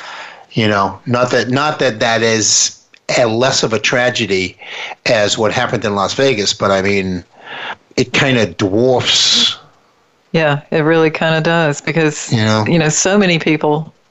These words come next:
Speaker 2: so many innocent, healthy people who were just enjoying a concert,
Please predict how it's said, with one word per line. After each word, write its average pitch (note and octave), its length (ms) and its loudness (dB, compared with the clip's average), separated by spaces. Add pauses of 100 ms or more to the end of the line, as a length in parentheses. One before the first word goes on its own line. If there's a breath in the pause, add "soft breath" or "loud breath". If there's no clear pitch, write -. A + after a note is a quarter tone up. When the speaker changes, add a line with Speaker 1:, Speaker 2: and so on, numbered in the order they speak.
(280)
Speaker 2:
so F3+ 220 -2
many E3+ 300 2
innocent, F3 560 0
healthy E3 360 0
people D#3 340 0
who D3+ 80 2
were D3 100 2
just D#3+ 260 -2
enjoying D3+ 460 2
a C3 100 2
concert, E3 600 0